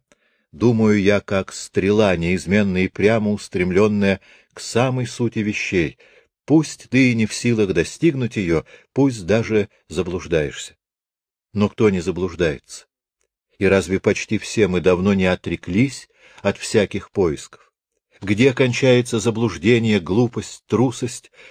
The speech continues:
и где начинается мудрость, высочайшее мужество? Звонит колокол. Изабелла вздрагивает.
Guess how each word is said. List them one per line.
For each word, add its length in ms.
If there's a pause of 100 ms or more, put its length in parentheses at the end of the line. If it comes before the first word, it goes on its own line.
(100)
и 100
где 240
начинается 680
мудрость, 720 (260)
высочайшее 760
мужество? 760 (1900)
Звонит 400
колокол. 520 (720)
Изабелла 520
вздрагивает. 760